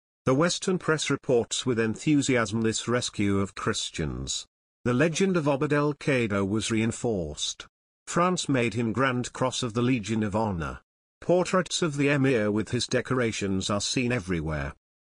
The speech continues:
Princes, politicians, businessmen, Saint Simonians, Swiss bankers,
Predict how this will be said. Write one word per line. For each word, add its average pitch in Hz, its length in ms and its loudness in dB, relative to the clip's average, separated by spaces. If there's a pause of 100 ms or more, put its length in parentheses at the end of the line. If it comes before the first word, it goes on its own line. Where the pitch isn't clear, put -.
(100)
Princes, 151 540 0 (200)
politicians, 135 880 0 (180)
businessmen, 113 680 0 (220)
Saint 139 420 2
Simonians, 120 920 0 (260)
Swiss - 320 0
bankers, 107 680 -2